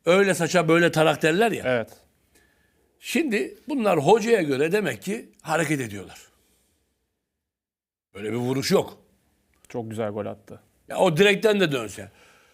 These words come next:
Speaker 1: yan ağlara da gelse, düşünme, düşünce,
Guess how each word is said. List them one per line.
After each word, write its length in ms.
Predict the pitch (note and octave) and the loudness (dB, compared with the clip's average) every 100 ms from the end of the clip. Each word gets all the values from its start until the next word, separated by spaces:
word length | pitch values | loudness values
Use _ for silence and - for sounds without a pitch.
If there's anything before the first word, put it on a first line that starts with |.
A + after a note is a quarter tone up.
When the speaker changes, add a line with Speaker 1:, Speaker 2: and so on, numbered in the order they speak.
| _ _ | _ _
Speaker 1:
yan 380 | E3 G#3+ G#3+ G#3+ | 4 4 2 -2
ağlara 480 | G#3 F#3 F#3 F3+ F3 | 4 6 6 6 4
da 80 | D#3+ | 2
gelse, 500 | C3 G#2+ - A3 C4 - _ _ _ _ _ _ _ _ _ _ _ _ _ _ _ _ _ A2+ A2+ | 2 -2 -2 -4 -4 -14 _ _ _ _ _ _ _ _ _ _ _ _ _ _ _ _ _ -14 -4
düşünme, 760 | D3+ - F3+ F#3 F#3+ D3 D3+ | -2 0 2 4 2 2 -4
düşünce, 640 | C#3+ - F3 D#3+ D3+ G2+ | -4 0 0 2 0 0